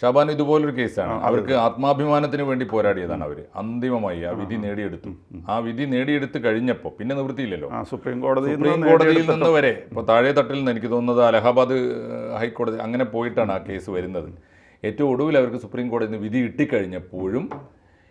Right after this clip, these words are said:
Speaker 1: ഈ മുസ്ലിം യാഥാസ്ഥികന്മാർ രാജീവ് ഗാന്ധിയെ വിട്ടില്ല.
Speaker 2: ഉം.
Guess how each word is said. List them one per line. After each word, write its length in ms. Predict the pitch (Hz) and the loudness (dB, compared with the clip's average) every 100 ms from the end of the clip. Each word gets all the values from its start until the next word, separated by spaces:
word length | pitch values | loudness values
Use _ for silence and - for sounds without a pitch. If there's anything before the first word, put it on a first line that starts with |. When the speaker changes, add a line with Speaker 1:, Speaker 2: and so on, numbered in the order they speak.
| _ - | _ -10
Speaker 1:
ഈ 200 | 113 120 | -4 -4
മുസ്ലിം 400 | 104 127 139 120 | -6 -8 -2 0
യാഥാസ്ഥികന്മാർ 800 | 104 101 - 101 98 98 110 113 | 2 0 -2 -6 -4 -4 -2 0
രാജീവ് 320 | 92 101 101 | -2 -2 -4
ഗാന്ധിയെ 240 | 95 95 | -4 -4
വിട്ടില്ല. 380 | 90 - 76 73 - | -8 -10 -12 -14 -14
Speaker 2:
ഉം. 240 | 90 | -18